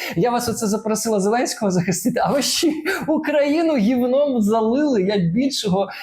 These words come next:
і не очікувала». А Кульпа сидить і в очі всім сцить, рже в очі, а оця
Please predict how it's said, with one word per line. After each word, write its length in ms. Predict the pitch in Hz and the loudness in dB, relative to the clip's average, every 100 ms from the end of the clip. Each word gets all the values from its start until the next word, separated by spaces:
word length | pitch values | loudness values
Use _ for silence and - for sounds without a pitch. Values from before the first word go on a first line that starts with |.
| - | -10
і 120 | 247 254 | -2 0
не 300 | 254 262 262 | 2 2 2
очікувала». 1300 | 254 - - - 311 311 - 202 190 147 107 101 113 - _ _ _ - | 0 -2 -4 0 0 0 0 0 2 2 0 -4 -8 -14 _ _ _ -8
А 120 | 147 | -6
Кульпа 360 | - 269 233 | -2 -2 0
сидить 680 | 202 - 208 190 339 349 359 | -4 -2 0 2 2 0 -2
і 100 | 202 | -2
в 140 | 175 170 | 0 2
очі 280 | 202 196 156 | 0 0 -4
всім 360 | - 175 170 | -4 -2 0
сцить, 720 | - - - - 185 285 294 - | 0 -6 -10 -4 0 0 -2 -4
рже 520 | 120 143 139 165 185 165 | -2 0 0 0 0 2
в 100 | 156 | 2
очі, 640 | 190 240 226 - 127 - - - _ _ | 2 0 -2 -4 -4 -4 -12 -20 _ _
а 140 | 143 | -2
оця 640 | 156 151 - 233 269 240 - | -2 -2 -2 0 0 -2 -8